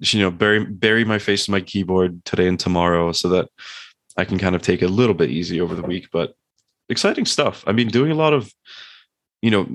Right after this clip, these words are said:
meetings and, and, and interviews that I wish I can just, like, s-, nonstop talk about, because there's, like, very, very interesting stuff going on. But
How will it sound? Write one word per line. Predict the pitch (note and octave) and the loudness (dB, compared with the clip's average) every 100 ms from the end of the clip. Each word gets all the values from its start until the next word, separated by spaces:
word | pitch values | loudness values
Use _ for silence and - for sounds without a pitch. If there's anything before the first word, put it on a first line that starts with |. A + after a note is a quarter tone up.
| - | -12
meetings | G#2 G#2+ B2 C3+ C3 A#2 F#2+ | -4 0 2 4 2 2 0
and, | F#2+ F2+ | 0 2
and, | F2+ F#2+ - | 0 0 -2
and | F#2 F2+ - | -2 -4 -4
interviews | G2+ G#2 G2 G2 F2+ E2 | 0 0 0 0 -2 0
that | F#2 | 0
I | F#2 | 0
wish | E2+ E2+ F#2+ - - - - | -2 -2 0 2 0 -2 -4
I | F#2 F2+ | -4 -4
can | F2+ | -4
just, | F2+ F2+ - | -4 -6 -2
like, | F2 | -4
s-, | - - - _ _ _ _ _ - | -2 -6 -6 _ _ _ _ _ -12
nonstop | F#2+ F#2 F#2 - F2+ F2 - | -2 0 2 0 2 0 0
talk | - F2 G#2 | -2 -2 0
about, | A2+ B2+ - _ - - - _ _ - | 0 0 -4 _ -20 -20 -20 _ _ -10
because | F2+ G2+ F#2+ | -2 0 0
there's, | F#2 | 0
like, | F#2+ - | 0 -2
very, | F#2+ E2+ G2 G#2 G#2+ | -8 -2 2 2 2
very | F2 F#2 F#2 F#2 | 0 2 2 0
interesting | F2+ G2+ - G#2 | -2 -4 -2 -2
stuff | - A2+ - | -2 -4 0
going | A#2+ A#2 | 0 0
on. | B2 B2+ | 0 0
But | F#2+ F2 | 0 -2